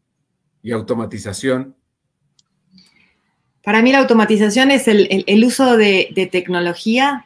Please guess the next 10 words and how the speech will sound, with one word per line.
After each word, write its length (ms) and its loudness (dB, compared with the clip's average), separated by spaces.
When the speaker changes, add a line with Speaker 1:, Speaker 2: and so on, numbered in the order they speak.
Speaker 2:
para 320 -4
administrar 800 -6
o 80 -6
gestionar 600 -10
procesos 600 -6
que 400 -6
son 520 -8
repetitivos, 1120 -6
sistemáticos, 1300 -8
¿no? 240 -14